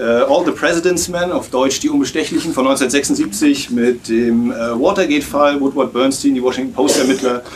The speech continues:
gespielt von Robert Redford, Dustin Hoffman, ganz großer Film, oder auch der Harrison Ford-Streifen Aus Mangel an Beweisen, Presumed Innocent,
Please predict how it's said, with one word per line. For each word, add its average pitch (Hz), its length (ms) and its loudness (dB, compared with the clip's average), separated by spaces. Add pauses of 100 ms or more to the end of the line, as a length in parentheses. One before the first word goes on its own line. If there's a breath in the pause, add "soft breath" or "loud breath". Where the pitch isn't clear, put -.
(320 loud breath)
gespielt 123 260 -2
von 123 180 0
Robert 120 220 2
Redford, 123 380 0
Dustin 117 260 0
Hoffman, 120 240 -2
ganz 123 220 -6
großer 123 260 -2
Film, 127 360 0
oder 131 340 0
auch 127 220 0 (440 loud breath)
der 127 120 -2
Harrison 139 220 2
Ford-Streifen 131 680 -2
Aus 139 220 0
Mangel 170 280 0
an 156 140 -2
Beweisen, 156 480 0
Presumed 139 500 -2
Innocent, 151 500 0